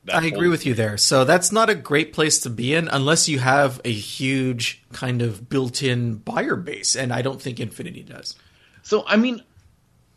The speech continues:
Speaker 1: a car with com-, variable compression technology, we'll say, which is supposed to be a big deal. Um,
Speaker 2: You can't sell variable compression technology
Speaker 1: No.
Speaker 2: to somebody. It's, it's not something, some, no one goes into a dealership and is like, "Okay, give me all of your variable compression technology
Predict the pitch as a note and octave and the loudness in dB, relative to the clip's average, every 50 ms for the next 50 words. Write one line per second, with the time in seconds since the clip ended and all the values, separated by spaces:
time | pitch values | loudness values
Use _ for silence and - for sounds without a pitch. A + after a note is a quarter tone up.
0 | _ _ _ - - - - - _ - G3+ - - - - G#4 G#4+ G#4 C#4+ F3 | _ _ _ -14 -14 -14 -16 -6 _ -4 -2 -2 0 0 2 4 6 4 4 4
1 | - - - - _ _ _ _ _ _ - - - - - - - D3+ C#3+ C3+ | 0 -6 -12 -20 _ _ _ _ _ _ -20 -16 -16 -16 -14 -8 -4 -2 -2 -2
2 | A#2+ A#2 - - - A2 G#2 C3+ C#3 E3+ G3+ G#3+ F3+ F#3 D3 - D3+ B2+ A2+ - | -2 -6 -8 -6 -6 -2 2 4 6 6 6 4 2 0 -2 0 -2 -4 -2 2
3 | C#3+ C#3+ D3 - E3 D3+ B2+ B2 A2 G#2 A2+ A2 A2+ A#2+ B2 A2 G2+ F#2 F#2 F#2 | 0 2 2 0 -6 -6 -4 -4 -6 -4 -2 -4 -4 -4 -4 -6 -8 -10 -10 -12
4 | F2+ - F#2 F2+ E2+ D#2+ - - - - - - - G2+ A#2 A#2 B2 A2 A2+ A#2 | -12 -8 -8 -8 -8 -8 -10 -14 -20 -20 -20 -10 -6 -6 -4 -4 -6 -8 0 2
5 | E3 F#3 E3+ D3 C3+ A2+ A2 B2+ A#2 G#2+ - A2 A#2 A2 F#2+ - - - _ _ | 2 2 4 4 2 4 4 2 2 2 0 0 0 0 0 -4 -10 -16 _ _
6 | _ _ _ _ _ _ _ _ A#2+ B2 B2 A#2+ A#2 A2+ A2 G#2+ G#2 G2+ - - | _ _ _ _ _ _ _ _ -2 0 2 2 2 2 2 0 0 -2 -2 -2
7 | D#4 C#4 - C#4 A#3+ - - - G3+ F#3 F3+ C#3 A#2+ B2+ C3 C3 C3+ B2+ B2+ A#2+ | -2 0 2 2 2 4 4 4 6 4 4 4 6 6 6 6 4 2 -2 -6
8 | - A#3+ - C3+ B2 A#2 - B2+ A2+ B2 A#2 A2+ A2 G#2 A#3+ A#3 E3 B2 G2 F2+ | -6 -8 -4 -4 -4 -2 -4 -4 -6 -6 -4 0 2 2 4 4 2 2 2 0
9 | - B2 A2+ A#2+ B2+ D3 D#3+ - - - - C#4 C#4+ C4 - C4 B3 A#3+ G3+ F3+ | -4 -4 -2 -2 -2 -2 -2 -4 -6 -6 -2 -2 -2 0 0 -2 -2 -2 -2 0
10 | - A3+ B3+ B3+ B3+ D4 D#4+ D4+ B3 F#3+ A#3 A#3 - A3 G3+ G3+ E3+ B2 C3 C#3+ | -2 -2 -2 -2 -2 -2 -2 -2 -2 -2 0 0 0 0 0 0 0 2 2 2
11 | D3+ F3 - - D3+ D3+ D#3 C#3+ A#2+ C#3 C3+ B2 A#2+ - - C3 - C#3+ B2 A#2 | 2 2 0 -2 -4 -4 -4 -4 -2 2 2 0 2 0 -4 -2 0 -2 -2 2
12 | - D#3+ C#3+ D#3 E3+ - - C#3 C3+ C#3 D3 D3 C3 C3 B2 A#2 A2 A#2+ B2 B2 | 0 0 0 0 -2 2 4 4 4 6 4 4 4 2 0 0 2 4 4 4
13 | C3 C3+ B2 B2 A#2+ A#2+ A#2+ - C#3 C3+ B2+ - A#2+ B2+ B2 - B2+ A#2+ A#2 A#2+ | 4 2 0 -2 -4 -6 -8 -4 -4 -4 -4 -2 -4 -6 -6 -4 -2 0 0 0
14 | A2+ A#2 A#2+ A2+ | 0 -2 -4 -4